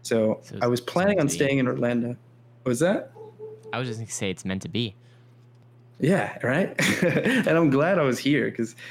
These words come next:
Speaker 1: I, you know, I used to live here for a few years, and my brother has an apartment down here, so luckily I have somewhere to stay. But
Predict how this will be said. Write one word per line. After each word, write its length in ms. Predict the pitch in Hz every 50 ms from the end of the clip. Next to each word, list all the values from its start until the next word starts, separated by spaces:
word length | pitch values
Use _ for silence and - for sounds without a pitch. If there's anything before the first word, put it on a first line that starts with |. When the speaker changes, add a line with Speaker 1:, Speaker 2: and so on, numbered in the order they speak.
| - - - - - - -
Speaker 1:
I, 340 | 110 107 107 107 107 110 - -
you 60 | 156
know, 80 | 139 110
I 20 |
used 200 | 113 123 127 123 -
to 40 |
live 180 | 110 117 120 120
here 160 | - 127 120 117
for 100 | - 117
a 40 |
few 200 | - - 123 120
years, 340 | 117 117 117 120 120 113 107 101
and 120 | 107 107 - - - - - - - - - -
my 100 | 120 117
brother 540 | 113 117 113 117 120 117 113 113 107 - -
has 160 | 113 117 110
an 60 | 110
apartment 360 | 113 - 127 113 - 120 117
down 160 | 113 110 113 117
here, 220 | 120 113 113 110
so 160 | 110 - 110
luckily 380 | 107 110 110 110 - 110 110 110
I 40 | 110
have 140 | 104 104
somewhere 240 | - - 110 110 110
to 60 | 104
stay. 360 | 98 - - 110 107 107 107 - - - - - - - - - - - -
But 420 | - 117 113 107 - - - -